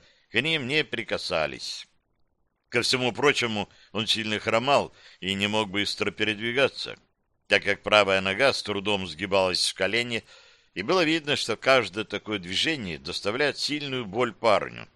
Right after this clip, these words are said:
«Макс Ежов из Мегаполиса», — доложил мне Бетонов.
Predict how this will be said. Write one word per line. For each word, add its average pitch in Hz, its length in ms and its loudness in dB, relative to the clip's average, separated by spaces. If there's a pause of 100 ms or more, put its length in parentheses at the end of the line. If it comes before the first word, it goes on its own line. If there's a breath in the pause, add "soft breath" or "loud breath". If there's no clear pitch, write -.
(920)
«Макс 120 440 4
Ежов 117 640 0 (320)
из 107 180 -6
Мегаполиса», — 110 880 0 (300)
доложил 107 460 2
мне 95 180 0
Бетонов. 90 480 -2